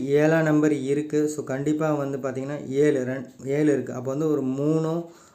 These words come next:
அல்லது எட்டோ வரணுங்க, சரிங்களா. மூணு, எட்டோ வரணும். இங்க வந்து ஒரு ஒன்பதாம் நம்பர் வரணும். So இந்த மாதிரி தான் நமக்கு பேர் அமைஞ்சிருக்கு, சரிங்களா. இந்த மாதிரி தான் அமைஞ்சிருக்கு. So இந்த மாதிரி நம்ம இங்க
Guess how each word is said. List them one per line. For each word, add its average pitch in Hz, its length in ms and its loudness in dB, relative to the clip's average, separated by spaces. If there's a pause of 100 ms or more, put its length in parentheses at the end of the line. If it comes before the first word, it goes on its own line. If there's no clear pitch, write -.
அல்லது 135 260 2 (100)
எட்டோ 127 400 0
வரணுங்க, 123 520 -2
சரிங்களா. 117 440 -8 (100)
மூணு, 143 340 -4 (100)
எட்டோ 127 340 -2
வரணும். 127 360 -4 (340)
இங்க 139 180 -2
வந்து 147 200 0
ஒரு 143 140 2
ஒன்பதாம் 127 400 -2
நம்பர் 120 240 -2
வரணும். 117 360 -6
So - 120 -8 (100)
இந்த 143 200 -2
மாதிரி 147 200 2
தான் 151 160 0
நமக்கு 135 240 -6 (140)
பேர் 139 320 0
அமைஞ்சிருக்கு, 123 500 -4
சரிங்களா. 123 400 -4 (500)
இந்த 147 180 4
மாதிரி 151 260 6
தான் 151 140 2
அமைஞ்சிருக்கு. 143 540 0 (140)
So - 120 -8 (140)
இந்த 151 180 2
மாதிரி 156 240 4 (120)
நம்ம 151 320 0
இங்க 143 140 -2